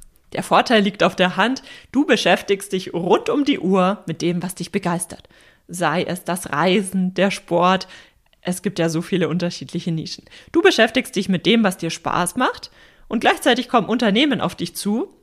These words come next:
die Produkte zu dem anbieten, was dir Spaß macht. Und du bekommst Produkte geschenkt,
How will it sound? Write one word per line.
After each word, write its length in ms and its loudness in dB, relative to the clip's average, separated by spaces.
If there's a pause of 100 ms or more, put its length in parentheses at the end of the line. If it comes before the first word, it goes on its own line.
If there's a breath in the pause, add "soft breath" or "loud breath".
die 80 -2
Produkte 560 -2
zu 140 -4
dem 260 0
anbieten, 460 -2
was 160 -6
dir 180 -4
Spaß 400 -6
macht. 360 -2 (500 loud breath)
Und 440 0
du 60 -6
bekommst 420 -4
Produkte 420 -6
geschenkt, 760 0